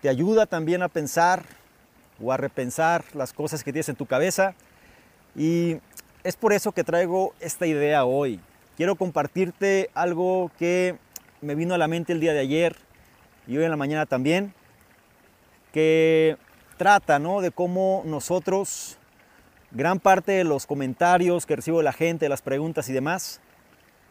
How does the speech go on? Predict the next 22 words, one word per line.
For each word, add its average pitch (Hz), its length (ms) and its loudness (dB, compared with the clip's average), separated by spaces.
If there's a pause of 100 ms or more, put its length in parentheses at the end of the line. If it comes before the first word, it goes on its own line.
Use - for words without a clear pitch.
(180)
va 160 60 2
muy 208 180 0
ligado 196 520 2
hacia 196 520 2
un 185 180 -6
sentido 185 420 -2
de 180 60 2
insatisfacción. 127 920 -6 (800)
Va 147 200 0
muy 190 160 -2
ligado 180 600 2
hacia 143 320 -4
un 165 200 -4
esquema 165 600 -2
donde 170 640 -2
las 151 200 -4
personas 180 800 -4 (400)
constantemente 170 1200 -2
están 165 640 -6
limitándose, 160 1000 -4
constantemente 156 840 -6
están 175 420 -2